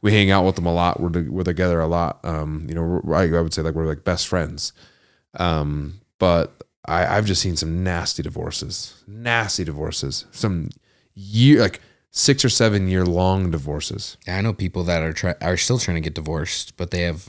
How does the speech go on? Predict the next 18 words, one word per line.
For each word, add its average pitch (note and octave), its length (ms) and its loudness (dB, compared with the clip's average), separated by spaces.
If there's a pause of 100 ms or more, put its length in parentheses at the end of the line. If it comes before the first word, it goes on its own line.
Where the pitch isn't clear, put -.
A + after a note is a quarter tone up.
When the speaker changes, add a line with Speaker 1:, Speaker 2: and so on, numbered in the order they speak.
(120)
Speaker 2:
X - 240 -4
amount F#2 160 0
of F2 60 0
money F2+ 260 2
somewhere F2+ 460 0
that D#2+ 100 -2
has F2 260 -2
to F2+ 80 -6
come F2+ 200 -2
out F2 320 -2
before F2 420 -4
they E2 140 -2
can. E2 400 -2 (400)
Speaker 1:
Right. F2+ 260 -2 (680)
Speaker 2:
Yeah, F#2+ 220 -2
it's G#2 200 -2
just A2 200 0
like, G#2 240 0